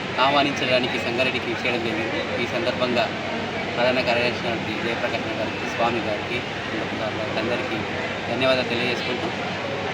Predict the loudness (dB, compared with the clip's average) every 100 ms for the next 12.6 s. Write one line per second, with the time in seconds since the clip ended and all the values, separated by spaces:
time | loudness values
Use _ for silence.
0 | -4 -4 -4 -4 -4 -4 0 8 10 10
1 | 6 0 -2 -4 -4 -4 -4 -4 -4 -4
2 | -4 -4 -4 -2 0 6 6 6 4 2
3 | 2 2 2 2 2 0 0 -4 -4 -4
4 | -2 0 2 2 2 2 2 0 0 0
5 | 2 2 2 2 2 2 4 4 4 2
6 | 0 -4 -4 -4 -2 0 2 2 2 4
7 | 4 4 2 -2 -2 -2 -4 -4 -2 0
8 | 2 4 4 4 4 4 4 2 -2 0
9 | 0 0 -2 -2 -2 0 4 4 4 0
10 | 0 0 0 0 0 0 -2 -2 -2 -2
11 | -2 -4 -2 -2 -2 -2 -2 -2 -2 -4
12 | -4 -6 0 4 6 6